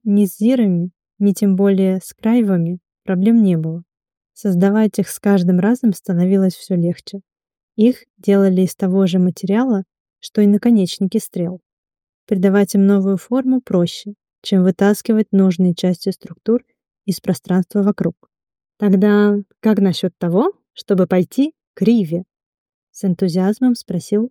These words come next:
Адам. Риве владел рестораном в аристократической части Эрфа.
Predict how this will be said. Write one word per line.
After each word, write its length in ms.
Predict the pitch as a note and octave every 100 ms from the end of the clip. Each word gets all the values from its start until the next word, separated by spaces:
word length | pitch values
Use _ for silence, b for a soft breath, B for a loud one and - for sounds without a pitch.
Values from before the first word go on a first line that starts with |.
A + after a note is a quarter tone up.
| _
Адам. 440 | A3 F#3 D#3 E3 - _ _ _ _ _ _ _
Риве 380 | G#3+ G3 A3+ C4
владел 440 | G3 F#3+ F3+ G3
рестораном 760 | F#3+ F#3 - F#3 F#3 B3+ B3 G#3
в 100 | F#3
аристократической 1000 | - F#3+ F3+ F#3+ - F3+ A3+ - A#3+ -
части 420 | F3+ G3 F#3 - -
Эрфа. 400 | F#3+ F#3 -